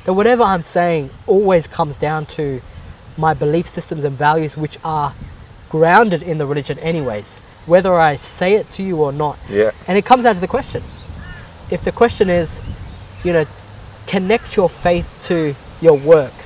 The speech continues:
Speaker 1: or connect your, you know, ha-, how does, you know, um, uh, how does the, you know, procrastination, for example, uh,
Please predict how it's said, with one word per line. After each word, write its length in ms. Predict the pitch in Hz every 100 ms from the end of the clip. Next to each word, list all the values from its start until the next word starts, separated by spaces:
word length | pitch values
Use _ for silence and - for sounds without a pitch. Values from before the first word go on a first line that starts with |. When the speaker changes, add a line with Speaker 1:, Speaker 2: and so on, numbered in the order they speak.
| - - - - - 180
Speaker 1:
or 80 |
connect 500 | 175 185 185 208 -
your, 420 | 196 175 165 156 147
you 120 | 175
know, 80 | 160
ha-, 460 | 147 - 151 - - - - - -
how 240 | - 196
does, 340 | 190 185 147 185
you 100 | 165
know, 180 | 147 147 143 -
um, 380 | 156 147 143 131 - - - - - - - - -
uh, 140 | 139 127
how 260 | - 180
does 240 | 185 156 131
the, 220 | 156 151
you 100 | 170
know, 100 | 143
procrastination, 800 | - - 175 147 160 143 143 143
for 120 | -
example, 420 | 123 127 123 120 - - - - - -
uh, 240 | 143 139